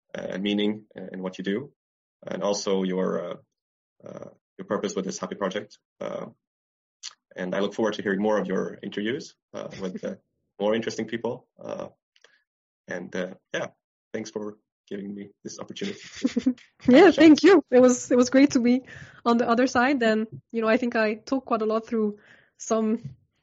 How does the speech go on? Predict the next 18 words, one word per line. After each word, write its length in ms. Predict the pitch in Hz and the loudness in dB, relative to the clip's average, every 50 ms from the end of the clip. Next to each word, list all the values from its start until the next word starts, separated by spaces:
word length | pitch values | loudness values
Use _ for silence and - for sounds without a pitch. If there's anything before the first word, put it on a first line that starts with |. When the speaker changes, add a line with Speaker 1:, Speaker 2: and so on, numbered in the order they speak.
| _ _ | _ _
Speaker 2:
spontaneous 600 | - - - 247 247 - - 254 247 262 269 277 | -4 0 4 4 4 4 4 4 4 4 4 2
shares 340 | - - 240 233 240 247 233 | 2 0 2 2 4 4 2
on, 200 | 226 214 208 214 | 2 0 0 0
on 120 | 233 214 208 | -2 -4 -2
the 60 | 208 | -2
newsletter, 460 | 220 240 277 285 262 262 247 262 254 | 0 2 2 2 2 0 0 2 2
either 220 | 247 240 208 208 208 | 2 2 2 0 0
the 120 | 208 208 | -2 -2
articles 460 | 202 208 220 240 233 220 226 220 226 | 0 0 -2 -2 -2 -2 -2 0 0
that 80 | 233 214 | 0 0
I 80 | 208 208 | -2 -2
share 300 | - 254 240 240 240 220 | 0 2 4 4 4 4
or 100 | 214 233 | 2 0
some 180 | 214 220 214 | -2 -4 -2
personal 300 | 208 233 226 226 247 233 | 0 0 0 2 2 0
stories. 420 | 233 - 220 214 226 247 294 285 - | 0 -2 -2 0 2 2 2 2 2
But, 340 | - 208 202 202 - - - | 0 -2 -2 -2 -6 -6 -4
uh, 160 | 208 202 202 | -2 -2 -2